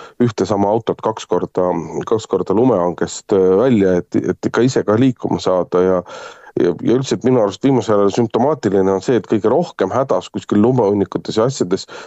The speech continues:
peavad olema sellised heade, suurte, suhteliselt kallite autodega sõitjad, kelle autod peaksid olema tegelikult nagu väga hea maastikuläbivusega ja ma olen alati üllatusega ikka vaadanud, et kuidas nad siis nüüd niimoodi oskavad ennast,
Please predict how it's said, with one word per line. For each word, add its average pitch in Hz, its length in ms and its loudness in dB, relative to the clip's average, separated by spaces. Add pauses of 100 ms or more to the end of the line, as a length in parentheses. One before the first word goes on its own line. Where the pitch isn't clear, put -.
(320)
peavad 107 320 0
olema 117 320 2
sellised 107 400 0
heade, 160 400 2
suurte, 185 400 0
suhteliselt 117 560 -2
kallite 131 640 2
autodega 107 720 0 (720)
sõitjad, 214 380 2 (720)
kelle 113 180 2
autod 175 480 0
peaksid 101 300 -2
olema 120 260 0
tegelikult 110 540 0
nagu 120 180 2
väga 123 360 0 (100)
hea 170 140 2 (100)
maastikuläbivusega 101 1080 0
ja 92 80 0
ma 113 140 0
olen 120 180 2
alati 135 300 0
üllatusega 139 500 0 (300)
ikka 185 160 -2
vaadanud, 110 480 0
et - 100 -8
kuidas 110 320 -4
nad - 160 0
siis - 160 -4
nüüd 107 160 2
niimoodi 107 300 2
oskavad 101 400 0
ennast, 107 240 -2